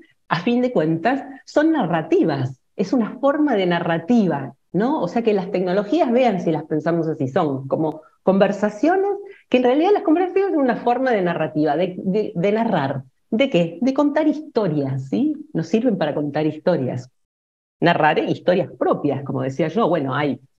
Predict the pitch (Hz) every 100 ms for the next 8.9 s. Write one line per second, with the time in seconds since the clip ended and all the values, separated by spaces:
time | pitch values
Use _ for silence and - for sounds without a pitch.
0 | _ _ _ - 165 160 - - 139 127
1 | 202 247 202 143 135 131 127 240 294 170
2 | 123 - _ - 151 156 165 160 214 247
3 | 139 131 - _ - 147 135 143 139 127
4 | 139 170 170 - 156 170 247 185 240 -
5 | - _ 175 311 302 330 247 240 285 -
6 | 359 262 277 - - _ _ _ _ 170
7 | 151 160 269 285 247 226 233 147 - -
8 | 262 254 262 180 196 285 269 247